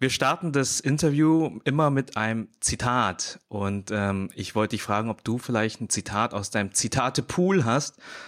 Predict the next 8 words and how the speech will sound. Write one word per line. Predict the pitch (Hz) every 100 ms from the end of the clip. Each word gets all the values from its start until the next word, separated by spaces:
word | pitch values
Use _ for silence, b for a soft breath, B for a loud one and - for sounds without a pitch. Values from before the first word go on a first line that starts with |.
| B B
was | 110 107 - 117
ganz | 110 110 -
gut | 120 131
zu | -
dem | 107
Thema | - 113 110 104 95
Trend | - 92 107 113 - -
passt. | 87 80 - -